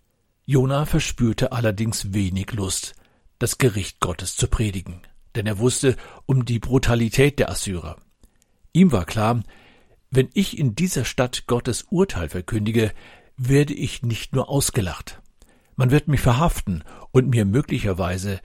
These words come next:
sehr wehtun.“ Also entschied er sich zur Flucht übers Mittelmeer. Allerdings kam Jona nicht weit. Auf Umwegen landete er schließlich doch in Ninive. Im dritten Kapitel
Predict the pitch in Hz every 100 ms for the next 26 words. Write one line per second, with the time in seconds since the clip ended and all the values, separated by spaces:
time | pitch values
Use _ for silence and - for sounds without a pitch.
0 | - - 110 110 117 117 120 - - -
1 | _ _ _ _ _ _ _ _ _ _
2 | _ _ _ _ - 131 117 131 120 -
3 | - _ 147 - - - 123 110 - 139
4 | - 110 - 110 120 - 113 104 92 82
5 | 76 _ _ _ _ 123 113 95 101 98
6 | - - - - 104 107 98 92 98 90
7 | 95 95 - 110 107 - - - - -
8 | 127 - 175 165 120 110 120 123 - -
9 | 120 123 120 - 131 117 - 110 101 123
10 | 110 - 110 - - 123 123 120 117 92
11 | 82 92 - _ _ _ _ _ _ _
12 | _ _ _ _ _ - 151 196 208 160
13 | 131 113 139 160